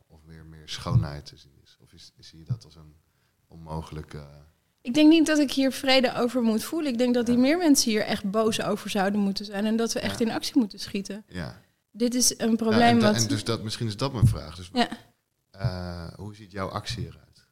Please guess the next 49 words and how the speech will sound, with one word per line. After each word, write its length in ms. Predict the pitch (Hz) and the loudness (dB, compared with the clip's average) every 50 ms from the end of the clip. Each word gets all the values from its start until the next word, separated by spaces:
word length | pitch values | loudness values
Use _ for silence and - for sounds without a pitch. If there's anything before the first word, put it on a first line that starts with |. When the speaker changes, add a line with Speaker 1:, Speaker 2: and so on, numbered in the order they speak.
| _ _ _ _ _ _ _ _ _ _ _ _ _ _ _ _ _ _ _ _ _ | _ _ _ _ _ _ _ _ _ _ _ _ _ _ _ _ _ _ _ _ _
Speaker 2:
Ja, 200 | - 269 262 247 | 0 2 4 6
nou, 200 | 254 247 233 240 | 6 6 6 6
dat 180 | 240 262 262 | 4 4 4
is 120 | 262 247 226 | 2 0 0
de 80 | 240 | 0
grote 320 | 208 - 220 208 208 - 220 | 0 0 0 0 0 0 0
worsteling. 640 | 214 247 240 - - 214 196 196 202 202 202 196 - _ _ | 0 0 0 0 0 0 0 0 0 -2 -4 -6 -10 _ _
Speaker 1:
Ja. 320 | _ - - - - - _ _ _ _ _ _ _ _ _ | _ -16 -14 -14 -14 -18 _ _ _ _ _ _ _ _ _
Speaker 2:
Dat 260 | _ _ _ - 240 220 | _ _ _ -20 -8 -2
weet 140 | 240 247 | 0 2
ik 60 | 254 269 | 6 8
niet 180 | 277 262 226 | 8 8 8
zo 100 | - - | 4 -2
goed. 320 | - 220 196 - - - _ _ _ _ | -4 -8 -8 -8 -12 -20 _ _ _ _
Speaker 1:
Nee. 140 | - 95 85 | -20 -20 -20
Speaker 2:
Ik 260 | - _ _ _ _ | -20 _ _ _ _
weet 160 | - 233 240 | -2 0 0
het 100 | 240 226 | 0 -2
niet 160 | 233 226 220 | -2 -4 -6
zo 100 | - 226 | -8 -14
goed. 320 | 202 _ 220 220 _ - - _ _ | -20 _ -20 -20 _ -20 -20 _ _
Eh, 480 | 247 233 220 214 214 214 214 202 - | -18 -8 -4 -2 -2 -2 -2 -4 -6
ik 100 | - 214 | -6 -4
heb 160 | - 226 214 | -4 -4 -4
het 100 | 220 214 | -6 -10
hier 180 | - 220 214 208 | -12 -10 -10 -10
vaker 400 | 208 - 202 202 208 - - - | -6 -4 -2 -2 -2 -4 -8 -8
over. 480 | - - 208 190 - 208 208 220 233 - _ _ _ _ _ _ _ _ _ _ _ _ _ _ _ _ _ _ _ | -8 -8 -8 -6 -6 -6 -6 -6 -8 -12 _ _ _ _ _ _ _ _ _ _ _ _ _ _ _ _ _ _ _
Ehm, 680 | - 202 196 196 196 196 196 196 196 196 196 196 190 190 190 190 - _ _ _ _ | -20 -12 -6 -4 -2 -2 0 -2 -2 -2 -4 -6 -8 -10 -16 -20 -20 _ _ _ _
en, 380 | - - 202 185 190 185 180 180 | -8 -4 -2 0 0 0 -2 -4
eh, 420 | 180 175 175 170 170 160 143 127 147 151 - 123 147 151 | -8 -12 -18 -18 -20 -20 -20 -20 -20 -20 -20 -20 -20 -20
nou, 180 | - - 202 180 | -18 -10 -6 -4
wat 100 | 190 190 | -2 -2
ik 60 | 190 | 0
net 200 | 202 196 190 208 | 0 0 2 0
ook 120 | 190 196 - | 0 0 0
al 80 | 214 | 0
zei, 240 | 202 226 214 233 220 | 0 2 2 2 2
ik 180 | - 202 208 196 | 2 0 -2 -2
doe 120 | 220 220 | -2 -2
binnen 340 | 202 220 214 208 208 202 196 | -4 -4 -6 -8 -10 -14 -12
mijn 180 | 196 202 196 202 | -6 -2 0 0
mogelijkheden 480 | 202 196 202 - - - 196 196 208 | 0 0 -2 -2 -2 -2 -2 -2 -2
wat 160 | 202 214 220 208 | -2 -2 -2 -4
ik 120 | 214 220 | -6 -6
kan. 420 | - 240 254 269 262 254 - - | -4 -2 0 0 0 0 -2 -6
Ook, 380 | - 190 208 202 _ _ _ _ _ | -12 -12 -12 -16 _ _ _ _ _
ook 220 | - 214 220 214 | -20 -20 -18 -18
binnen 240 | 208 214 214 214 202 | -18 -18 -18 -18 -20